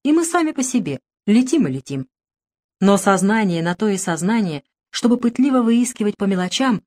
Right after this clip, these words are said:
любую информацию. И вскоре мы уже осознавали, что прежде чем пробиться к Солнцу, придётся пролететь мимо разных планет, а может быть, и навсегда остаться на одной из них.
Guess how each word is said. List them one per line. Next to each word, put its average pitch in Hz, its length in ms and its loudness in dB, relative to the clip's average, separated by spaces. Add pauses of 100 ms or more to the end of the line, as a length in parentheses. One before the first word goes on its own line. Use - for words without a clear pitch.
(120)
любую 196 440 2
информацию. 147 720 -4 (680)
И 202 100 0
вскоре 240 380 0
мы 196 220 0
уже 180 240 -2
осознавали, 165 680 -4 (320)
что - 240 -2
прежде 262 360 0
чем 208 220 0
пробиться 180 500 -4
к - 80 -16
Солнцу, 277 520 -4 (240)
придётся 269 480 0
пролететь 247 600 -2 (140)
мимо 208 240 4
разных 214 380 0
планет, 190 600 0 (280)
а 190 160 6
может 165 420 0
быть, 254 380 -2 (160)
и 220 80 2
навсегда 269 480 2
остаться - 580 -4
на 156 140 -2
одной 143 280 -6
из 147 120 -12
них. 143 320 -10